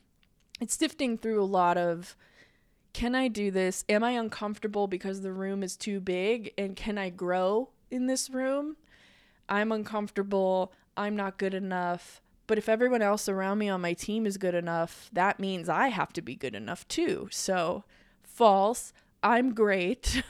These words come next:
<laughs> Or, "I need to go pep talk to myself at myself in the bathroom."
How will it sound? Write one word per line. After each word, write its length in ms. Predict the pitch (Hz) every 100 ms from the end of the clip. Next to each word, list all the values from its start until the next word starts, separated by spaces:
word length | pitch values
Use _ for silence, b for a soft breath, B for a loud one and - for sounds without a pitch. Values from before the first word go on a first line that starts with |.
| - -
<laughs> 140 | 285 - 240 - - _ B B B B -
Or, 480 | 220 214 214 208 -
"I 120 | 185 208
need 160 | 226
to 60 | 226
go 140 | 226
pep 260 | 220 208 -
talk 300 | 214 202 - _ _ _ _ -
to 140 | 220
myself 520 | 220 208 208 196 196 -
at 180 | 190 185
myself 600 | 196 - 190 180 - - _
in 140 | 202
the 60 | 202
bathroom." 840 | 202 170 165 - 170 160 160 202